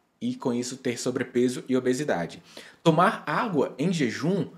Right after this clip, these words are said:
o que pode acontecer e tem um fundo de verdade nisso aí, é que você vai preencher o seu estômago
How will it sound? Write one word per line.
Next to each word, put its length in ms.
o 80
que 120
pode 260
acontecer 560
e 60
tem 160
um 80
fundo 280
de 120
verdade 420
nisso 220
aí, 240
é 100
que 360
você 240
vai 100
preencher 520
o 60
seu 160
estômago 640